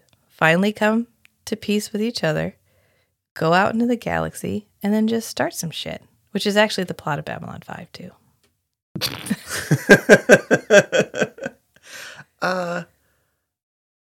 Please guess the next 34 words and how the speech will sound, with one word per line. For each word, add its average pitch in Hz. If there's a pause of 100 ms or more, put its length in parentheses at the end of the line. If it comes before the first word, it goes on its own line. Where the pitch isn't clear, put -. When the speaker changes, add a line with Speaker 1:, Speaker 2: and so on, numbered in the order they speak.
(580)
Speaker 2:
A 107
little 90
bit, -
yeah. 80
Speaker 1:
Yeah, 165 (180)
okay. - (920)
All 151
right, -
so -
since 311
I'm 190
extra 170
salty, -
Matt -
is 165
gonna 147
be 147
our 131
narrator 143
today. - (360)
The -
handoff 160
has 160
been 156
made. 151 (440)
Speaker 2:
All 123
right, 156
so -
we 104
m-, 107 (160)
open 101 (720)
to 92
Dennis 120
Quaid 98